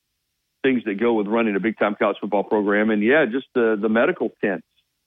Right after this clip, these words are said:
That was something that Jeff Allen and, and, and folks at Alabama, uh, put together,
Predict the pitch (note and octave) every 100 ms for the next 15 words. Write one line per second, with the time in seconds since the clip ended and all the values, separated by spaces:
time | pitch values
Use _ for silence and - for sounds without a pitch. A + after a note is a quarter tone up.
0 | _ - G#2 B2 B2 - C3+ B2+ B2+ A2
1 | G#2+ - _ _ _ _ _ _ _ _
2 | _ G2+ A2 B2 A#2 A#2 B2+ B2+ A2 G2+
3 | - G#2+ G#2+ G#2 G#2 F#2+ E2+ B2 A#2+ A2+
4 | B2+ A#2 G#2 A#2+ B2+ B2+ _ _ _ -
5 | G2+ F#2+ - C3+ - G#2 B2 C#3+ E3